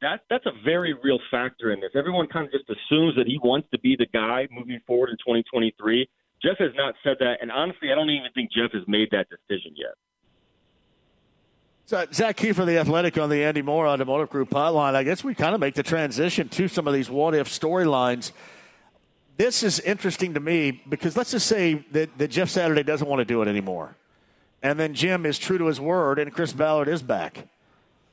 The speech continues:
Speaker 2: So Chris Ballard's gonna get another swing at hiring another head coach and rebuilding this thing. I,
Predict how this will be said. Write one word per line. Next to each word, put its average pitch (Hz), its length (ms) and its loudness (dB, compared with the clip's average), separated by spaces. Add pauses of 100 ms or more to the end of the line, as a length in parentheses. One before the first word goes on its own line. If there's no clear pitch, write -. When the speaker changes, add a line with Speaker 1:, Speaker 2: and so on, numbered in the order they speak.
(160)
Speaker 2:
So 151 240 -2
Chris 190 200 -2
Ballard's 165 380 0
gonna 160 160 0
get 151 140 0
another 156 240 0
swing 170 600 -2 (340)
at 135 140 0
hiring 156 420 0
another 147 520 0 (280)
head 147 260 -2
coach 151 640 -4
and 131 160 -2
rebuilding 139 480 0
this 160 180 -4
thing. 180 360 -4 (600)
I, 202 280 0